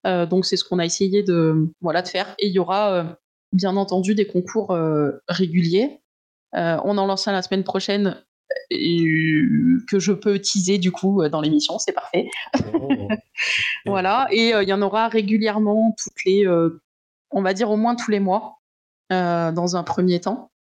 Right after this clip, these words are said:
Speaker 1: Et puis, euh, et puis voilà, euh, faire parler de l'app à travers, euh, ce podcast aussi. Donc, merci pour l'invitation. Ça en fait partie.
Speaker 2: Mais au plaisir, c'est normal et c'est le but aussi de découvrir des nouvelles applications, des startups qui se lancent dans la tech.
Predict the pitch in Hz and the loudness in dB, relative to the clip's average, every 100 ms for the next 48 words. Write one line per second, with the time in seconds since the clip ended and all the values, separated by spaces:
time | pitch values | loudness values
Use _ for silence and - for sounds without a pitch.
0 | _ _ _ 196 190 - 190 196 180 165 | _ _ _ -2 0 -2 0 2 2 0
1 | 160 160 160 165 - 180 185 180 208 160 | 0 0 2 0 0 -2 0 0 0 0
2 | 156 156 - _ _ _ _ _ - - | 0 -2 -6 _ _ _ _ _ -16 -8
3 | - 185 - 185 180 180 202 - - 202 | -6 -4 -4 0 0 0 -2 -6 -8 -6
4 | - 202 196 208 185 170 165 - - - | -2 -2 0 0 0 2 0 -2 -2 -2
5 | 202 180 - 202 - 185 - 226 - _ | -2 -4 -2 -4 -2 -2 0 -2 -4 _
6 | 180 175 - 175 - 202 190 180 175 175 | -2 -2 -2 -2 -4 -6 -4 -4 -2 -4
7 | 170 - - _ _ _ - 180 180 185 | -4 -6 -16 _ _ _ -4 -4 -2 -4
8 | 180 - - - _ _ _ _ 131 117 | -4 -6 -8 -12 _ _ _ _ -2 2
9 | 120 135 127 123 185 277 117 - 117 113 | 2 2 0 0 2 2 0 0 0 0
10 | 165 196 120 117 107 127 151 123 110 143 | 0 0 0 0 0 0 0 -2 -2 -2
11 | 120 110 120 110 131 120 104 110 117 113 | -2 -2 -2 2 2 2 0 2 2 0
12 | 107 101 110 107 - 131 139 127 123 120 | 0 0 0 -2 0 2 2 2 0 -4
13 | 113 120 - 120 131 131 120 110 107 - | -2 -4 -2 -2 2 2 2 0 0 0
14 | 143 | -2